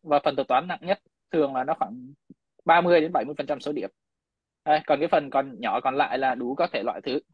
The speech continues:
Ví dụ nó hỏi em O S, nó hỏi em, ờ, thread process, nó hỏi em về database. Đấy, những cái thứ mà em phải chuẩn bị. Đấy là cái vòng online assessment. Ờ, sau khi pass online assessment thì đến vòng tiếp theo. Khoảng hai vòng tiếp theo là em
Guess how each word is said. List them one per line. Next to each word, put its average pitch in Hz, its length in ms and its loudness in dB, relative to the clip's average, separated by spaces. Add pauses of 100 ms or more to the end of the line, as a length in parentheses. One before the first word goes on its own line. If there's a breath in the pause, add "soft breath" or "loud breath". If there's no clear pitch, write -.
(100)
Ví 143 120 -2
dụ 170 140 2
nó 180 120 2
hỏi 131 140 2
em 156 200 0
O 151 180 -2 (200)
S, - 180 -20 (540 soft breath)
nó 175 80 -4
hỏi 120 160 2
em, 147 240 0
ờ, 147 260 0
thread 180 260 -4
process, 180 400 -6
nó 180 80 -8
hỏi 120 120 -4
em 135 120 -8
về 127 120 -2
database. 151 400 4 (640)
Đấy, 135 140 -4 (120)
những 143 140 -10
cái 160 80 -6
thứ 156 100 -2
mà 160 80 -4
em 147 80 -4
phải 95 100 -4
chuẩn 101 160 -10
bị. 123 160 -2 (460)
Đấy 131 100 2
là 160 100 6
cái 156 100 2
vòng 143 160 4
online 139 180 6
assessment. 139 500 -4 (420 soft breath)
Ờ, 131 220 2
sau 185 180 4
khi 185 220 0
pass 208 180 4
online 175 160 0
assessment 165 480 -4
thì 139 80 -8
đến 131 220 -8
vòng 151 200 0
tiếp 202 160 -2
theo. 175 240 4 (560)
Khoảng 107 140 -6
hai 208 180 2
vòng 180 180 2
tiếp 208 140 -6
theo 185 200 0
là 156 80 -4
em 160 100 -8